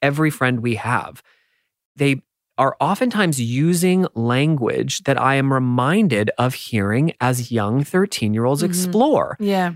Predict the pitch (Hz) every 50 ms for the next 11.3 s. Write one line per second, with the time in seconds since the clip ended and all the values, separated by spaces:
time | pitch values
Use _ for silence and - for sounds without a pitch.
0 | - _ - 147 170 180 165 160 170 175 202 226 247 285 320 311 - - - 156
1 | 160 - 175 165 185 180 170 156 - - 131 - - - - _ - 131 127 -
2 | - - - 131 117 110 117 113 - 143 139 131 120 117 - - 117 - 110 107
3 | 104 101 104 104 98 - _ - 113 104 98 92 92 92 90 90 82 117 - -
4 | - - - - - _ - 220 185 170 170 143 160 170 - - 165 160 170 -
5 | 185 165 180 175 165 156 147 - 123 127 123 123 123 127 127 120 113 117 117 117
6 | 113 117 113 - - 127 117 117 113 110 113 113 110 110 110 110 - - 113 107
7 | 107 107 110 127 131 - - 160 156 151 - 156 151 147 147 143 143 143 143 139
8 | 135 139 139 139 - 135 127 127 127 131 - 147 139 139 151 147 - - - 147
9 | 143 147 139 - - 147 143 139 143 139 135 120 - - 135 139 143 143 139 139
10 | - - - - 151 139 139 135 135 135 135 131 - _ _ _ _ _ _ -
11 | 147 143 139 131 147